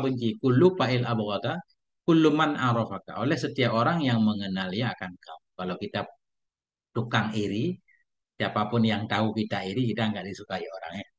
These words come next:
Nah, ini santri nggak boleh iri nih. Wa abghadaka. Nah, dan membenci akan kamu lihadal khuluq, karena ini akhlak tercela tadi,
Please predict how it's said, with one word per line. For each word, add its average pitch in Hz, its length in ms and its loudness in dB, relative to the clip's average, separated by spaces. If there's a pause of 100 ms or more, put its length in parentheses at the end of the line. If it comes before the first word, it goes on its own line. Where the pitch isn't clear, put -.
(300)
Nah, 90 480 -6
ini 92 160 -12
santri 92 400 -4
nggak 104 160 0
boleh 113 160 2
iri 135 200 2 (120)
nih. - 80 -6 (840)
Wa 104 140 -4
abghadaka. 151 560 6 (400)
Nah, 85 200 -8
dan 131 160 2
membenci 160 420 4
akan 185 260 6 (100)
kamu 190 220 6 (220)
lihadal 170 680 4
khuluq, 165 340 2
karena 131 260 0
ini 117 240 0
akhlak 127 320 0
tercela 165 320 4
tadi, 190 180 6